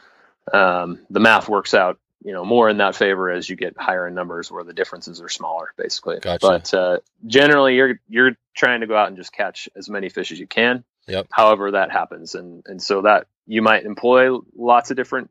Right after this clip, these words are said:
Speaker 1: tactics to make that happen. I might, in a lot of sessions, I might go out with four different rods and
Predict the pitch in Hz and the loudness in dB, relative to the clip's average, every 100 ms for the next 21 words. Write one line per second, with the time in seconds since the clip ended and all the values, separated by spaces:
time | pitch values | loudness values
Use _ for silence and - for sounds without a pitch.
0 | _ - 123 - 131 - 113 120 - 117 | _ -2 -2 -2 -8 -8 -8 -6 -4 -4
1 | 117 117 123 110 113 110 98 _ _ 101 | -2 -2 -2 -2 0 0 -2 _ _ -10
2 | 101 107 104 - - 113 104 110 101 104 | -4 -4 -4 -10 -4 -2 0 -2 -4 -4
3 | 101 95 98 - - 110 104 101 95 95 | -4 -2 -2 -4 -12 -6 -6 -6 -8 -4
4 | 101 127 113 87 | -4 -4 -8 -18